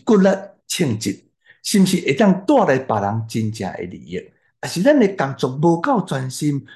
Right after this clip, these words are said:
无好的榜样，咱办单无结果子？如果咱若是一直为着一份薪水的工作，当咱感觉头，头家互咱伤少的时阵，那安尼咱的确袂尽心。爱记住，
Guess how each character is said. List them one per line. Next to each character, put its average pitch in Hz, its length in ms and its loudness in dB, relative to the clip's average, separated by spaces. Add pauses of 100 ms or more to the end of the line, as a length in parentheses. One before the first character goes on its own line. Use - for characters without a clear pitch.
无 170 280 4
好 254 260 0
的 180 80 2
榜 104 340 -10
样， 113 300 -8 (200)
咱 135 280 -2
办 113 200 -6
单 117 120 -8
无 120 340 -6
结 - 120 -4
果 - 240 -12
子？ 117 260 -12 (560)
如 214 180 4
果 320 140 4
咱 320 160 6
若 262 100 6
是 - 240 -2
一 339 160 2
直 202 220 -12
为 139 80 0
着 123 120 -2
一 113 200 -8
份 120 240 -4
薪 170 320 0
水 262 240 0
的 196 160 2
工 113 240 -10
作， - 280 -6 (280)
当 220 120 4
咱 285 160 6
感 262 160 6
觉 269 100 4
头， 202 200 2 (220)
头 190 240 2
家 233 160 4
互 175 100 2
咱 151 180 0
伤 165 440 -4
少 208 260 -2
的 - 60 -2
时 - 160 -14
阵， 127 240 -6 (260)
那 117 120 -14
安 180 180 -4
尼 185 160 0
咱 202 180 0
的 220 100 -2
确 202 180 -2
袂 113 300 -8
尽 92 240 -20
心。 113 380 -8 (400)
爱 185 220 2
记 113 180 -2
住， 113 120 -2